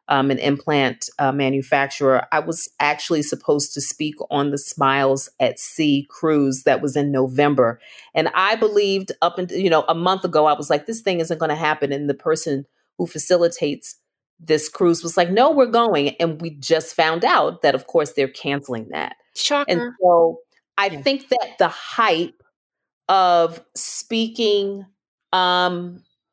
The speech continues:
Speaker 1: and doing a lot of webinars has seemed to calm down. Like, you know, you saw a lot of webinars happening, but, um, I, I hope to have the opportunity. First of all, I'm, I,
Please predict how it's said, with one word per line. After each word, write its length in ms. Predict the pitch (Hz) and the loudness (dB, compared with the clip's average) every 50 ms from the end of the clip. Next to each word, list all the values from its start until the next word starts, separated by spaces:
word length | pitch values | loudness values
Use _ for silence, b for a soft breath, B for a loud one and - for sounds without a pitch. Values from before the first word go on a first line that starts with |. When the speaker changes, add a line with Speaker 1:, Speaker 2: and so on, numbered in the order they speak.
| - - | -2 0
Speaker 1:
and 160 | 180 175 170 | 0 2 4
doing 240 | 185 185 180 185 180 | 2 2 4 4 2
a 40 | 175 | 4
lot 200 | 170 175 175 170 | 4 4 2 2
of 80 | 170 | 2
webinars 540 | 165 175 175 170 175 175 165 160 165 160 160 - | 4 4 2 2 2 2 4 4 4 4 2 -4
has 140 | 165 - | -6 -6
seemed 260 | - - 185 175 170 - | -4 -2 -2 -2 -2 -6
to 80 | - | -12
calm 380 | - - - 175 165 165 165 151 | -14 -4 0 2 2 2 2 2
down. 500 | 165 151 151 151 160 175 196 226 247 - - | 2 2 2 2 0 -2 -4 -6 -8 -4 0
Like, 200 | 170 160 160 - | 0 0 2 0
you 60 | 170 | -2
know, 80 | 156 156 | -2 -2
you 140 | 151 160 165 | -2 -4 -6
saw 220 | - - 180 165 | 0 2 2 4
a 20 | |
lot 140 | 165 160 151 | 4 4 2
of 80 | 156 151 | 2 2
webinars 460 | 156 151 151 165 160 156 156 156 156 | 2 2 2 2 0 2 0 0 0
happening, 500 | - 180 156 156 - 170 160 160 160 - _ _ _ _ _ _ _ _ | -2 -2 -2 0 0 -2 -4 -6 -6 -12 _ _ _ _ _ _ _ _
but, 440 | 165 160 180 175 165 156 - - - - - | -2 2 2 4 4 2 0 -4 -12 -8 -2
um, 460 | 175 165 160 160 165 165 165 - _ _ _ _ _ _ _ _ _ - - _ _ _ _ _ _ - | 0 2 2 2 0 0 -4 -10 _ _ _ _ _ _ _ _ _ -20 -20 _ _ _ _ _ _ -2
I, 240 | 202 196 202 196 - - | 0 0 0 0 0 0
I 140 | 190 190 185 | 0 0 0
hope 360 | 180 - 233 202 190 - - | 0 2 2 2 2 0 -2
to 100 | - 202 | -4 -4
have 240 | 185 185 165 160 165 | -2 0 0 2 2
the 120 | 175 - | 0 2
opportunity. 640 | - 160 156 165 156 - - 180 160 156 151 160 156 156 | 2 0 -2 -2 -4 -6 -4 -4 -4 -4 -4 -6 -8 -8
First 320 | - - - 226 214 220 | -6 0 0 2 2 2
of 60 | 185 165 | 2 2
all, 140 | 151 151 | 2 4
I'm, 160 | 147 147 143 - - _ - | 2 2 0 -4 -12 _ -2
I, 260 | 160 151 151 - | 0 0 0 0